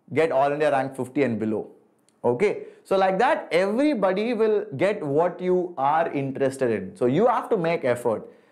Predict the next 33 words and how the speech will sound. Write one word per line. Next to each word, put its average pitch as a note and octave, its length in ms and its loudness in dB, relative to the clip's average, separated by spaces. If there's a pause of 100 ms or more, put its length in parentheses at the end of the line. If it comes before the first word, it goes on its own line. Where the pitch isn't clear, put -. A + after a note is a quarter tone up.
(220)
So C3+ 160 2
you F3+ 440 2
take A3+ 200 2
a A#3+ 80 2
step A3 280 0
forward, A#3 680 0 (120)
we D3 140 2
will E3+ 140 0
push F#3+ 260 -2
you G#3 220 0
ten F3 180 0
steps F3+ 340 -2 (380)
further. A2+ 460 0 (220)
So B2+ 120 -6
that's D#3+ 240 0
how A3+ 120 4
we G3+ 180 2
work. F3 360 2
We D3+ 120 0
are D3+ 100 4
very C#3 240 0
practical. E3 580 -4
You C3+ 100 2
will C#3+ 120 4
get C#3 220 -2
to D3+ 160 2
learn D3 420 0
that E3 240 0
when C3 120 -4
you B2+ 120 -2
join A2+ 260 -2
us. G2 240 -12
Okay. A#3 400 0